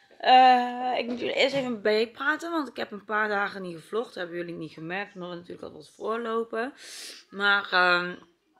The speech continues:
na Glense oog, dat was het eerste dingetje waarvan ik dacht van, eh, oké, dat gaat helemaal mis voor de bruiloft. Toen ben ik met mijn zusje naar Eindhoven geweest om voor haar kleren te kijken voor de bruiloft.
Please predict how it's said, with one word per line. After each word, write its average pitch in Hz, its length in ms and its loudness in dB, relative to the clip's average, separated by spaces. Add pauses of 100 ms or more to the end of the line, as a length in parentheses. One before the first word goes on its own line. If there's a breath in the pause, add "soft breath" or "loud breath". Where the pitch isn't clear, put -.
(140)
na 208 320 6
Glense 190 420 -2
oog, 240 500 0 (920 loud breath)
dat 180 280 -4
was 185 160 0
het - 180 -14
eerste 196 340 -6
dingetje 208 420 -10
waarvan 202 340 -6
ik 196 120 -12
dacht 202 260 -10
van, 196 300 -14
eh, 196 260 -6
oké, 202 300 -2
dat 226 160 -2
gaat 208 180 -10
helemaal 196 280 -2
mis 214 160 0
voor 214 120 -6
de 208 100 -2
bruiloft. 208 640 -2 (720 loud breath)
Toen 196 140 -14
ben 214 140 2
ik 196 120 -2
met 190 320 4
mijn 180 240 -4
zusje 269 320 -6
naar 196 140 -4
Eindhoven 240 540 0
geweest 233 480 -4
om 185 180 -8
voor 190 120 -14
haar 202 260 2
kleren 214 360 -4
te - 100 -16
kijken 202 320 -8
voor 196 120 -14
de 196 60 -14
bruiloft. 185 540 -4